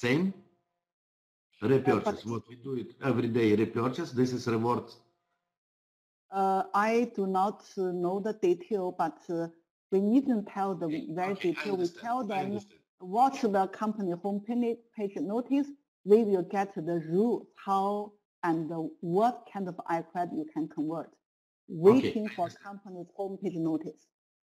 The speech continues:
Speaker 1: Окей, I understand. Thank you. I translate right now. Значит, э, по поводу, значит, новая программа. Значит, очень интересная программа. Компания в две тысячи пятнадцатом году вводит новый закон,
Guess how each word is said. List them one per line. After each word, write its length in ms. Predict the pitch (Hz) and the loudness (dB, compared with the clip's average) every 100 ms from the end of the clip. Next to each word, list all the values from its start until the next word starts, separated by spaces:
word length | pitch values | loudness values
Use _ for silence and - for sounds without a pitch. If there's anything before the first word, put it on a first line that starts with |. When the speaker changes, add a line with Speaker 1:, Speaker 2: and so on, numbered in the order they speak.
| _ | _
Speaker 1:
Окей, 340 | 117 113 92 78 | -4 -4 -4 -4
I 80 | 104 | -2
understand. 380 | 87 80 69 - | -2 -6 -12 -8
Thank 200 | 104 - | -6 -4
you. 100 | 85 | -6
I 100 | 92 - | -6 -8
translate 440 | 85 - 82 - | -10 -8 -8 -8
right 140 | 71 | -10
now. 160 | 69 67 - _ _ - - | -12 -12 -16 _ _ -16 -6
Значит, 380 | 117 123 - 107 | -4 -2 -2 0
э, 100 | 104 | 0
по 140 | 131 | 0
поводу, 380 | 117 151 139 135 | 2 4 6 6
значит, 320 | 139 139 135 | 4 2 6
новая 320 | 170 156 139 | 8 8 6
программа. 760 | - 127 113 117 104 90 - - _ _ - | 4 0 2 2 2 0 -6 -18 _ _ -6
Значит, 280 | 104 101 - | -4 -2 0
очень 220 | 131 120 | 0 0
интересная 440 | 113 113 107 104 | 4 4 4 2
программа. 600 | 92 95 98 101 127 156 - _ _ _ - | -2 -2 0 2 0 -4 -12 _ _ _ -2
Компания 720 | 143 135 - 175 175 156 120 | 0 2 4 6 8 6 4
в 120 | 101 | 2
две 140 | 104 147 | 4 6
тысячи 320 | 156 - 139 | 4 2 0
пятнадцатом 840 | 139 - 131 127 107 117 107 101 | 0 2 2 0 -2 0 0 0
году 800 | 98 107 90 120 143 208 220 - _ _ _ _ _ _ 90 - | 2 2 4 6 8 8 4 -10 _ _ _ _ _ _ -20 -20
вводит 800 | 95 104 95 160 160 127 - - - | -14 -10 8 12 12 10 2 -6 -4
новый 500 | 104 127 143 131 113 | 4 6 8 8 6
закон, 760 | 92 110 - 113 147 196 196 | 4 0 2 2 4 2 -2